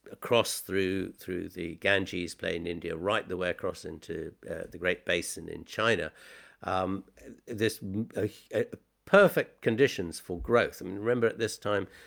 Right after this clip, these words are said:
the Sahara was watered. It was luxuriant. There were forests and there were lakes and rivers and hippopotamuses and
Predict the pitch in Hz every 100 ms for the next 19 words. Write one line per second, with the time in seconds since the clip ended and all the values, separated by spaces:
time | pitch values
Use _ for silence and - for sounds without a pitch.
0 | - - - 113 104 123 120 101 95 90
1 | - _ _ 98 104 123 180 175 90 73
2 | - - 104 85 90 101 - - - 160
3 | 139 92 - - 90 92 - - 123 110
4 | 101 - 120 107 101 92 - 98 120 120
5 | - 107 92 92 117 120 113 104 90 85
6 | 113 98 107 113 107 101 107 98 -